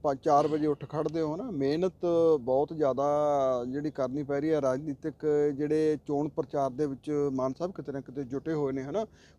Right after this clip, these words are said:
ਕੁਝ ਦਿਨ ਬਾਕੀ ਨੇ, ਜਿਉਂ-ਜਿਉਂ ਦਿਨ ਨੇੜੇ ਆ ਰਹੇ ਨੇ, ਧੜਕਣ ਨਹੀਂ ਵੱਧਦੀ ਜਾ ਰਹੀ?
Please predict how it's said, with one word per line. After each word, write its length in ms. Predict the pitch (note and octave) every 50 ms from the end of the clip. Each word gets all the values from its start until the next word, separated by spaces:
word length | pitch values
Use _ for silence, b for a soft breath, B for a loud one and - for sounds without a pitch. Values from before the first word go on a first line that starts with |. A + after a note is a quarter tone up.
| _ -
ਕੁਝ 200 | A#3 C4+ C4+ A#3+
ਦਿਨ 140 | C4 B3+
ਬਾਕੀ 340 | A3+ G3 F#3 F3+ - - A#3
ਨੇ, 140 | A3 G#3 E3+
ਜਿਉਂ-ਜਿਉਂ 360 | C#3+ D#3+ F#3 G#3 A3 A#3+ A#3+
ਦਿਨ 160 | F3+ E3 F#3
ਨੇੜੇ 420 | G3 G3+ G3+ G3 F3 D#3+ E3 G3 G3+
ਆ 80 | F#3+
ਰਹੇ 100 | G3 G#3+
ਨੇ, 60 | A3 G3+
ਧੜਕਣ 300 | - F#3 C#3+ C#3+ - F3+
ਨਹੀਂ 120 | G3+ A#3+ B3
ਵੱਧਦੀ 240 | A#3+ G#3+ G3 F#3 F#3
ਜਾ 160 | D#3 D3+ B2+
ਰਹੀ? 120 | A2+ -